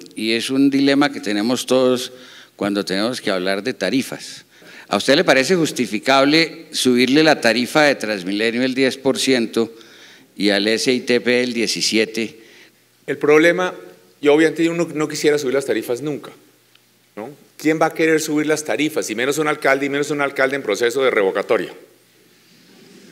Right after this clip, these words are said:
Speaker 2: Suicida, ¿no es cierto? Pero obviamente yo puedo hacer lo mismo que habían hecho en las pasadas administraciones, hacer politiquería, ¿no? Lo que hicimos paralelo al ajuste de tarifas es que la mayor parte de los transbordos que había,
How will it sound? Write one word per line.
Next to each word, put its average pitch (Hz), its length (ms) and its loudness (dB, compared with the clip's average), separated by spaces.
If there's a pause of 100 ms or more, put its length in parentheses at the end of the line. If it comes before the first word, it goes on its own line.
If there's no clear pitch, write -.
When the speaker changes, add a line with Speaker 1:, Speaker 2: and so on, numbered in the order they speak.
(720)
Speaker 2:
Suicida, 123 540 4 (120)
¿no 95 60 -10
es 95 60 -10
cierto? 190 380 2 (1300)
Pero 160 280 8
obviamente 180 360 6
yo 180 160 2
puedo 165 160 6
hacer 165 200 4
lo 160 100 6
mismo 151 260 -2
que - 80 -2
habían 107 240 2
hecho 113 160 -4
en 139 60 -2
las 123 100 -2
pasadas 107 340 0
administraciones, 123 720 -2
hacer 101 240 -4
politiquería, 127 800 -2 (380)
¿no? 123 260 -12 (520)
Lo 127 140 0
que 123 80 -4
hicimos 196 320 -2
paralelo 135 420 4
al 185 100 6
ajuste 139 360 4
de 175 60 4
tarifas 160 420 2
es 127 160 4
que 160 160 -2
la 117 220 -2
mayor 139 420 2
parte 220 280 4
de - 20 6
los 196 140 0
transbordos 123 520 4
que 147 100 2
había, 113 380 2